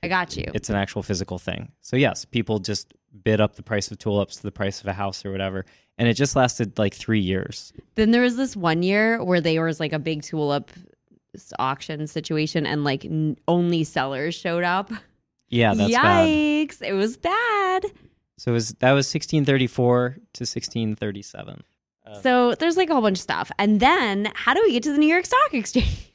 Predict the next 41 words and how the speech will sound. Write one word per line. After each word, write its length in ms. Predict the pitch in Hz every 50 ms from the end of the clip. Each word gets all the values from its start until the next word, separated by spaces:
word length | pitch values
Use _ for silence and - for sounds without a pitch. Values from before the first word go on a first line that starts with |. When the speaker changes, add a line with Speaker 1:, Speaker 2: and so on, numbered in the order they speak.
| _ -
Speaker 1:
<laughs> 440 | 160 _ - - _ _ _ _ -
Speaker 2:
You 120 | 131 123
wanna 180 | 127 123 113 113
jump 240 | 98 123 113 107
all 120 | 120 113 107
the 40 | 107
way 100 | 110 110
up 80 | 104 -
to 120 | - 113
there? 160 | 101 107 113
Speaker 1:
Yes, 320 | 117 - 349 466 480 415 - -
let's 280 | 330 359 - - - _ _
do 260 | - 226 247 302 381 440
it. 420 | 330 202 170 151 - - - _ _ _ _ _ _ _ _ _ - - _ -
Speaker 2:
You 120 | 120 110
know, 140 | 104 104 104
in 80 | 104
the 80 | 107 107
early 240 | 104 110 110 107 104
sixteen 340 | - 120 110 - - 110 101
hundreds, 280 | 104 104 101 104 95
they've 140 | 101 101 95
established 480 | 95 - - 98 98 92 92 92 - -
stocks, 540 | - 107 104 104 - - - - - - _ _ _ _ _ _ _ 104
the 240 | 101 107 101 98
concept 520 | - - - 107 98 95 - 101 98 - -
of 140 | 104 90 92
an 80 | 95
exchange 800 | 95 90 - - 135 135 135 127 123 120 120 113 - - - _ _ _ _ -
and 320 | - 101 98 98 98 95
the 40 | 95
concept 420 | - - 95 95 - - 98 - -
of 260 | 85 87 - - - _ -
short 280 | - - - 139 139 -
selling. 520 | - - 120 117 120 120 117 113 113 113 - _ _ _ _ _ _ -
Banking 420 | 120 117 - 127 123 113 113 123 113
systems 400 | - - 113 - - 117 110 -
start 220 | - 110 107 104
being 200 | - 104 98 101
founded. 520 | - - 123 123 120 113 113 110 110 107 101
Like, 160 | 107 107